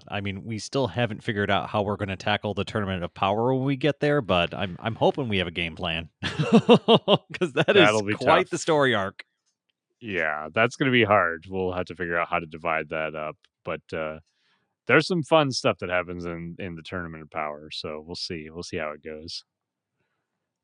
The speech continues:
Speaker 1: All
Speaker 2: But
Speaker 1: right. Yeah, yeah. So those are my feelings on the, uh,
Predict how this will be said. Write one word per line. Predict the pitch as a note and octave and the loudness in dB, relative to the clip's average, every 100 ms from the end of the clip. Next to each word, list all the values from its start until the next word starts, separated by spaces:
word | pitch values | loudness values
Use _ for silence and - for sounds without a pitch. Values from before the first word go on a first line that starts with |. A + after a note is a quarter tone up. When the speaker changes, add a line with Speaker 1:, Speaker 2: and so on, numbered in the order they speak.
| F2+ | -6
Speaker 1:
All | |
Speaker 2:
But | F2+ E2+ | -2 0
Speaker 1:
right. | F#2+ C#3+ _ - - | -2 -12 _ -20 -20
Yeah, | - E2+ G#2+ D3 G#2+ - _ _ | -16 -10 -4 -4 -4 -8 _ _
yeah. | F#2 A2 E3 C#3 F2 _ _ | -6 -4 -2 -2 -4 _ _
So | - A#2+ C3 A2+ A2 _ _ _ _ _ _ _ _ - | -10 -4 -4 -6 -12 _ _ _ _ _ _ _ _ -8
those | - | 0
are | C3 | 4
my | B2 E3+ | 6 4
feelings | - A2 F#2+ F#2+ | 4 2 2 2
on | G#2+ F#2+ F#2 | 2 2 -2
the, | G2 F2 | -2 0
uh, | E2 | -2